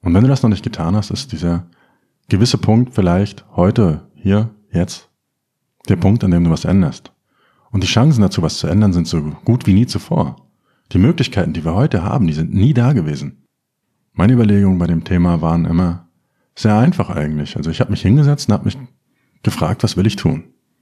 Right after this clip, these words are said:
Wie sieht mein perfekter Tag aus? Ich habe mir das wirklich bildlich vorgestellt, wo ich aufstehe, mit wem, was ich esse, was ich mache, was ich erreichen will. Und dann habe ich mich gefragt, wie ich das erreichen kann.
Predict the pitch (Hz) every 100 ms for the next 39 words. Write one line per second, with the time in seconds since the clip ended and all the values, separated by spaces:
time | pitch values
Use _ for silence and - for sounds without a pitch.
0 | _ _ _ - 117 113 107 107 - 110
1 | - - 98 98 - - - - 127 120
2 | - - 98 113 - - 82 85 - 76
3 | 69 107 90 - 131 - 80 98 87 82
4 | 82 98 - 90 - 80 - 117 139 143
5 | - - 95 110 101 92 120 127 78 -
6 | - _ _ _ _ _ _ _ _ _
7 | _ _ _ - 92 78 131 135 127 -
8 | - 87 - 82 80 90 87 85 92 -
9 | - 147 78 -